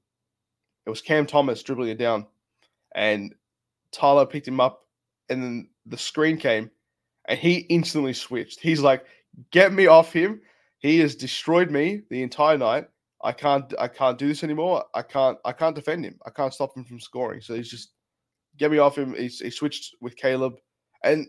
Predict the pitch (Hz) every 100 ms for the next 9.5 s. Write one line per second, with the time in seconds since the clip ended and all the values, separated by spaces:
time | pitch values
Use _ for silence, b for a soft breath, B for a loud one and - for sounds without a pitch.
0 | _ 160 233 214 214 226 120 - _ -
1 | 80 131 156 160 151 180 170 165 156 147
2 | - - _ _ _ _ _ 127 135 147
3 | 139 131 120 131 131 123 120 120 - _
4 | _ _ 117 127 120 120 120 113 110 107
5 | _ _ _ _ - 107 113 104 113 110
6 | 143 139 135 120 69 _ _ _ _ _
7 | _ _ - 127 117 - 156 156 151 131
8 | - 135 143 139 131 - 135 127 120 117
9 | 117 113 117 110